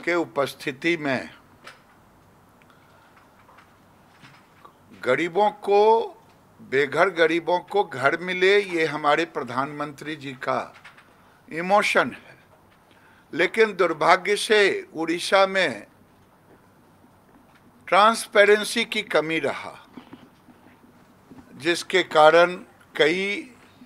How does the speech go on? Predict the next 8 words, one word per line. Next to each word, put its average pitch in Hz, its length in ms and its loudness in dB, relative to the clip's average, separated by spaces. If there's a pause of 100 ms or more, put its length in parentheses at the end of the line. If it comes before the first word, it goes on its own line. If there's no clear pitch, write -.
(560)
त्रुटियां 175 840 2 (1040)
पाया 147 340 8
गया। 180 500 2 (1300)
लेकिन 160 440 -2
आज 151 420 8 (1120)
धर्मेंद्र 151 560 2
जी 170 260 -4
के 165 120 2